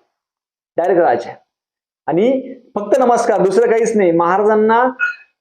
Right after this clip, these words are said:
असं दिखाऊपणा नाही आवडत दत्त महाराजांना. दत्त महाराजांना शिस्तप्रिय आहे दत्त महाराज. दत्त महाराजांना शांतता आणि शिस्तता आणि सेवा आवडते.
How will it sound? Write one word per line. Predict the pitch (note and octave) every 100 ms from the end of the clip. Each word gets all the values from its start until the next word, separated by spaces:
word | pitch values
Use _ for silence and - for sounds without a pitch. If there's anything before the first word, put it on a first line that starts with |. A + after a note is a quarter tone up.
| _ -
असं | E3+ F#3+
दिखाऊपणा | F3+ F3+ A3 A#3 A3+ A3+
नाही | A3
आवडत | G3+ E3+
दत्त | D#3 - F3
महाराजांना. | E3 D#3 C#3 B2+ G#2
दत्त | C3+ D3+ F3+
महाराजांना | F3+ F3 F3 F3+ F3+ F3
शिस्तप्रिय | - C#3+ - F#3 F3 F3+
आहे | D#3+ B2
दत्त | B2+ - A#2+
महाराज. | G#2 G#2 - _ _
दत्त | C#3 D3 F3+
महाराजांना | F3 E3+ E3+ F3 F3+
शांतता | F3 D3+ D3+ F3+ F3 D#3+
आणि | C3+ E3
शिस्तता | - D#3+ - F3+ E3 -
आणि | - E3
सेवा | F3 - E3+ F3+
आवडते. | E3 D3+ B2 -